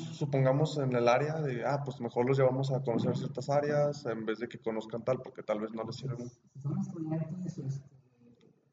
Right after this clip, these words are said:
Speaker 2: de química, algo así, para que van más a un departamento de calidad, ¿no? Eso. Este, a lo mejor sí nos mueven el recorrido
Speaker 1: A sus áreas, ¿no? A lo,
Speaker 2: para
Speaker 1: a lo que está enfocado su
Speaker 2: exacto, a
Speaker 1: carrera.
Speaker 2: donde están enfocados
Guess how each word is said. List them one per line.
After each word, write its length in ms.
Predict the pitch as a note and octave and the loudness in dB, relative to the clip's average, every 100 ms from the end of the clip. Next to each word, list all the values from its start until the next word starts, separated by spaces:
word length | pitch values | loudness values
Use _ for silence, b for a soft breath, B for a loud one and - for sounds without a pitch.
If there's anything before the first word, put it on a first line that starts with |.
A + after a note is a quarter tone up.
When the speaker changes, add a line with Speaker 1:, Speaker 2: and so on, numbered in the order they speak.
| _ | _
Speaker 2:
de 80 | A#2+ - | -18 -8
química, 480 | C#3 C#3 C#3 C3+ B2+ | 0 2 2 0 -4
algo 180 | B2 C3+ | -6 -2
así, 220 | C#3 C3+ B2+ | -2 -2 -4
para 440 | - A#2+ A#2+ A#2+ - | -6 -8 -8 -12 -16
que 100 | A#2+ | -18
van 240 | A#2 A#2+ C3 | -14 -6 0
más 320 | C#3 C#3 C#3 | 6 6 6
a 40 | |
un 140 | C#3 C#3 | 4 2
departamento 640 | - C3+ - C3 - - | 0 -8 -10 -10 -6 0
de 100 | D3+ | 0
calidad, 360 | C#3 B2 A#2+ A#2 A#2+ - | 2 0 -2 -4 -8 -8
¿no? 160 | A#2+ B2 | -8 -6
Eso. 280 | C#3 D#3 D#3 - - _ _ _ _ _ - | -4 -4 -4 -10 -20 _ _ _ _ _ -8
Este, 340 | B2+ A#2+ - | -6 -4 -4
a 60 | A#2+ | -2
lo 120 | A#2+ | 0
mejor 280 | B2 C3+ C3+ | 0 4 4
sí 140 | D#3 | 6
nos 440 | D3+ D#3 D3+ - - | 6 6 4 0 2
mueven 760 | D3 D3 D3+ D3+ C#3+ C#3 C3+ - | 4 6 6 4 4 4 2 0
el 140 | C3 B2+ | 0 2
recorrido 1040 | B2+ B2 B2+ C3+ C#3+ C#3 C3+ - - - _ | 0 2 4 4 4 4 2 0 -8 -16 _
Speaker 1:
A 140 | B2 | 4
sus 200 | A#2 A#2+ | 4 4
áreas, 300 | B2+ A#2 G#2+ | 4 6 4
¿no? 80 | G#2+ | 4
A 60 | A2 | 4
lo, 80 | G#2+ | 6
Speaker 2:
para 160 | G2+ | 6
Speaker 1:
a 40 | G#2+ | 6
lo 80 | A2 | 4
que 60 | |
está 120 | A2 | 2
enfocado 340 | A#2 B2 - A#2 | 0 2 4 4
su 100 | A#2+ | 6
Speaker 2:
exacto, 140 | C3+ C#3 | 2 2
a 20 | |
Speaker 1:
carrera. 160 | C3+ B2+ | 4 2
Speaker 2:
donde 180 | B2 B2 | 2 -2
están 200 | B2+ C#3+ | 2 4
enfocados 440 | C#3 C3+ C3+ C#3 | 4 2 2 2